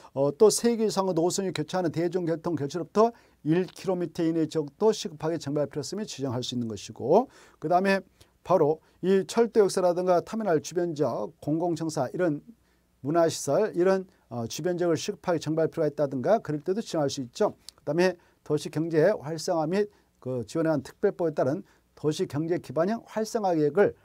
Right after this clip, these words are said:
어, 수립하고 있는 지역을 대상으로 해서도 지정할 수 있고, 도시 및 주간경 정비법상, 어, 노후 불량식으로 밀집해 있는, 어, 주거적 또는 공업지역을 대상으로 해서 시급하게 정비할 필요가 있을 때도 지정할 수 있는 것이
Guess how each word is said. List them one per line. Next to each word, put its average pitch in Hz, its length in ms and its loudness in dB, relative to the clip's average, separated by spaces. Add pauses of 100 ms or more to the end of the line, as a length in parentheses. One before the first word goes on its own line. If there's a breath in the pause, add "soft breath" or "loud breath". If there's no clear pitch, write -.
(140)
어, 101 160 -12
수립하고 165 420 0
있는 139 120 -2
지역을 131 280 -4
대상으로 139 360 -6
해서도 208 320 2
지정할 131 260 -6
수 - 120 -8
있고, - 240 -12 (280 soft breath)
도시 165 260 0
및 196 120 0
주간경 180 400 -2
정비법상, 175 720 -2 (280 soft breath)
어, 120 240 -6
노후 160 280 0
불량식으로 165 460 -4
밀집해 139 380 -4
있는, 175 260 0 (300 soft breath)
어, 110 200 -10
주거적 151 560 2
또는 202 260 -2
공업지역을 139 680 -4
대상으로 175 420 -2
해서 175 360 2 (160 soft breath)
시급하게 156 480 -4
정비할 139 280 -4
필요가 139 160 -4
있을 123 200 -8
때도 214 240 4 (180 soft breath)
지정할 143 280 0
수 - 140 -8
있는 127 160 -2
것이 208 280 0